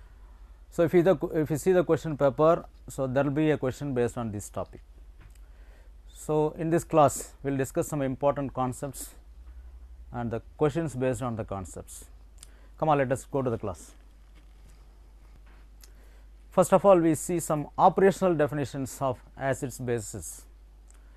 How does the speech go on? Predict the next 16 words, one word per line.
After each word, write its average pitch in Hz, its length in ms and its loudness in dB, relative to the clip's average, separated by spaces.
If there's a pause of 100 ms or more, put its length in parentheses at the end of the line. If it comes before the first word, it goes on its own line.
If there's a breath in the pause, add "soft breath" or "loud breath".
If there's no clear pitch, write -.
(280 soft breath)
So, 175 200 4
operational 190 480 2
definitions 151 560 -6
means 180 300 -2
we 143 100 0
will 127 160 0 (1080 soft breath)
test 180 320 4
the 160 60 8 (120)
acids 151 400 -2
or 131 80 2 (180)
bases 135 460 -4 (140)
using 139 260 -6
some 139 200 -6
simple 156 220 -2 (100)
test. - 280 -10 (1300 soft breath)
So, 156 120 4